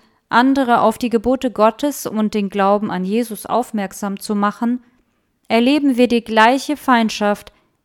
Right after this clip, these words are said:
die sich zur Zeit Christi offenbarte. Es steht geschrieben:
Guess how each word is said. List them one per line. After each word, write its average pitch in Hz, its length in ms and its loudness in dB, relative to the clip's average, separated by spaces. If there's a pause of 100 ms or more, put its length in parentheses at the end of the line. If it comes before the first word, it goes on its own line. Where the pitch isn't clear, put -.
(140)
die 226 100 -2
sich 208 240 -4
zur 196 180 -4
Zeit 233 380 0
Christi 220 560 -2
offenbarte. 208 920 -2 (520)
Es 214 280 -6
steht 262 320 0
geschrieben: 214 720 -2